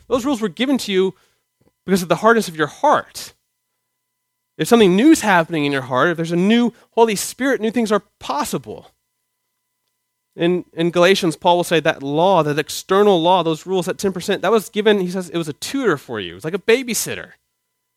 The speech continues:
But now that Christ has come, more is possible. More can be organic.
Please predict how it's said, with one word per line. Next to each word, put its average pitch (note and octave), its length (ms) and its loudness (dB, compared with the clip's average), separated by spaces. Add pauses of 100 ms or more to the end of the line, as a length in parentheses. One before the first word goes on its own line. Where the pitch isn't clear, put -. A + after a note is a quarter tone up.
(600)
But D3 100 -4
now F#3 100 2
that G#3+ 120 0
Christ - 520 0
has F3+ 160 -8
come, C#3 460 -6 (1000)
more F#3 240 0
is - 80 -10
possible. D#3+ 680 -8 (1700)
More E3 140 0
can F3 120 0
be E3 100 -2
organic. D3 800 -4